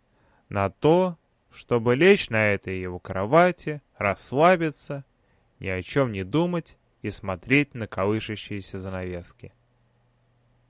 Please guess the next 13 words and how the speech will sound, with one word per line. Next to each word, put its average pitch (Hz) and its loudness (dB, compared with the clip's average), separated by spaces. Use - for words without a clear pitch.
Ебёт. 95 -6
Это 185 -8
грубо 135 -4
так - -10
говорить 95 -8
даже 92 -8
по 95 -10
отношению 120 -8
к - -16
любовнику 117 -4
бывшей 95 -6
жены. 90 -12
Нет, 120 -4